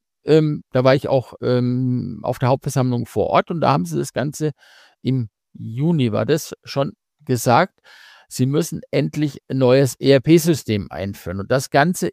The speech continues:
ist fürs dritte Quartal geplant. Und bei dieser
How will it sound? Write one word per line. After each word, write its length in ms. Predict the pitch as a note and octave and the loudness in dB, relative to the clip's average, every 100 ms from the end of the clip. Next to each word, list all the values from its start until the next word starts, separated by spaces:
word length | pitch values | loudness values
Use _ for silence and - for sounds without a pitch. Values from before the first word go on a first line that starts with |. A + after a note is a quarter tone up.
| - | -4
ist 220 | C#3 - | -6 -4
fürs 240 | C#3 B2+ - | -4 -4 -4
dritte 340 | D3 D#3+ A#3 G#3 | 2 4 4 2
Quartal 480 | E3 D#3 B2+ B2 | 2 2 4 4
geplant. 600 | C#3+ C#3 - E2+ F2+ A#2 - - - - - | 2 -4 -2 -2 -2 -6 -10 -20 -20 -20 -18
Und 120 | - C3 | -2 2
bei 100 | C#3+ | 2
dieser 340 | F#3 F#3+ G3 | 2 -2 -2